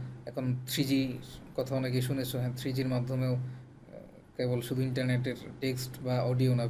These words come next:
ভিডিও আদান প্রদান করা যায়। এই ব্রডব্যান্ডের ক্ষমতাটা হচ্ছে ওয়ান megabits per second বা তার চেয়ে বেশি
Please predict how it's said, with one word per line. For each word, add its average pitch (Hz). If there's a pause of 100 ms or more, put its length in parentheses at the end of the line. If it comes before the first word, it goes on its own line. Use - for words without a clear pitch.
ভিডিও 127 (140)
আদান 123
প্রদান 120
করা 117
যায়। 107 (600)
এই 175 (360)
ব্রডব্যান্ডের 175 (100)
ক্ষমতাটা 165
হচ্ছে 175 (100)
ওয়ান 151 (380)
megabits 147
per 156 (100)
second 190
বা 180
তার 139
চেয়ে 139
বেশি 127